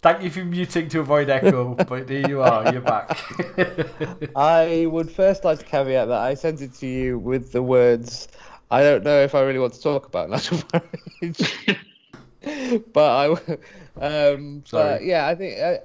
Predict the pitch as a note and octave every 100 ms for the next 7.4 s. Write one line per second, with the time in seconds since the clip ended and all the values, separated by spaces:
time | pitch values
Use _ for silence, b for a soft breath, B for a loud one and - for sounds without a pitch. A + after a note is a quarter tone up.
0 | - C#3 F3 F3 D#3+ D#3+ F#3 G#3 G3+ G3+
1 | E3 D3 A2 D3+ - D#3 D3 - C#3+ D#3
2 | C#3+ - C#3 B2+ - A#2 F#2+ G#2 F#2+ A2
3 | A#2 - - G2+ - _ _ G2+ E2+ A2
4 | G#2+ A#2 A#2 A#2 A#2+ - G#2 A#2 F2+ -
5 | A2 A2 G#2+ G#2+ A2 b b b b -
6 | F#2+ F2+ D#2 G#2 A2 G#2+ G#2+ - A2 G#2
7 | G2+ G2+ G2+ -